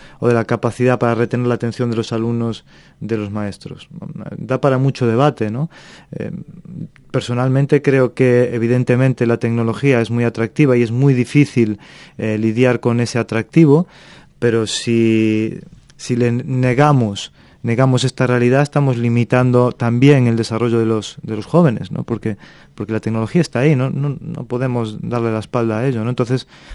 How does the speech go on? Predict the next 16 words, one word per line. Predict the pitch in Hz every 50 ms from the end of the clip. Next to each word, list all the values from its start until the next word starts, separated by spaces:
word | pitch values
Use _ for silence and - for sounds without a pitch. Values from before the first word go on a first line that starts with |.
| - -
por | 127 123
un | 120
lado | 131 131 123
estamos | 110 - 127 120 123 117 -
teniendo, | - 127 127 123 123 120 117 113 - - - - - _ _ -
pues | - 104 - -
eso, | 123 110 - 110 -
muchos | - 98 104 117 120 117 - 120
problemas | - - 123 123 120 120 113 113 110 - - - - - - _
con | _ - 117 113
el | 113 107
tema | - 127 120 120 117 113
de | 113 113 113 110 - - _ _ _ _
eso, | - 107 - -
las | - 104 98 -
adicciones | 117 110 110 104 - - - 143 147 139 120 110 104 95 -